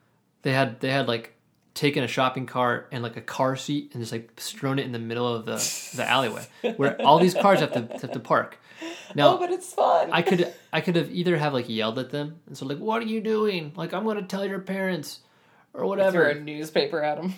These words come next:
Speaker 1: So, but I did the first thing I'm not so proud of. I went out there and I walked up to them with my phone and I just took a few pictures of them and recorded them, right, right
Speaker 2: See,
Speaker 1: up
Speaker 2: now
Speaker 1: in their
Speaker 2: you're
Speaker 1: face.
Speaker 2: the pervert.
Speaker 1: Uh, sure. And,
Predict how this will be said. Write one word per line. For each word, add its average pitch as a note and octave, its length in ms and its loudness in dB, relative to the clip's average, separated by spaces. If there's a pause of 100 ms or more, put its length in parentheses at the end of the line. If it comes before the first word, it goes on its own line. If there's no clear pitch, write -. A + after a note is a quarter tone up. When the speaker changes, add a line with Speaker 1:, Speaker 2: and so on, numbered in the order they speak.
(480)
Speaker 1:
So, D#3 500 0
but E3+ 200 2
I E3 80 4
did F3 280 2
the D#3+ 60 -4
first G3+ 300 0
thing E3 160 -2
I'm B2+ 120 -2
not B2 220 0
so A#2+ 160 -6
proud G#2+ 320 -4
of. G#2+ 200 -12 (280)
I C#3 60 -2
went C#3+ 180 2
out C#3+ 160 0
there A#2+ 400 0 (640)
and B2+ 120 -2
I A#2+ 80 0
walked C3 280 2
up C#3 100 -2
to C#3+ 60 -6
them B2+ 120 -4
with B2 140 -6
my A2 120 -4
phone B2 480 -2 (440)
and B2 200 -2
I A2 340 -2 (280)
just - 180 -16
took C#3+ 160 -4
a C#3 40 -4
few C3 140 -2
pictures A#2+ 360 -6
of A#2+ 100 -4
them A#2 100 -8
and A2+ 80 -6
recorded A2+ 400 -2
them, A2 240 -10
right, B2 160 0
right C3 140 4
Speaker 2:
See, - 40 4
Speaker 1:
up G#2+ 60 4
Speaker 2:
now G2 60 0
Speaker 1:
in F2+ 60 0
their - 80 0
Speaker 2:
you're G3 120 0
Speaker 1:
face. A#2 180 0
Speaker 2:
the E3+ 60 0
pervert. C#3 420 -4 (480)
Speaker 1:
Uh, A2 340 0 (460)
sure. - 380 -4 (280)
And, C#3+ 320 0